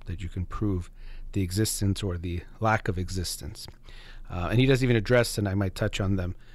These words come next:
some of the arguments atheists make, 'cause he shares himself, Rainn Wilson, that he, uh, believes in, uh, religion or God,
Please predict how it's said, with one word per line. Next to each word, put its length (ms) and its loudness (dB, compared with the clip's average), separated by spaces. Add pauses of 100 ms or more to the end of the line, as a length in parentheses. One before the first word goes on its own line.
(200)
some 200 0
of 40 0
the 100 0
arguments 520 4
atheists 720 0 (180)
make, 260 8
'cause 180 -2
he 100 -2
shares 300 0
himself, 360 0
Rainn 180 0
Wilson, 320 0
that 140 -4
he, 300 -4 (500)
uh, 60 -10
believes 480 2
in, 260 4 (520)
uh, 200 0
religion 520 2
or 100 2
God, 440 4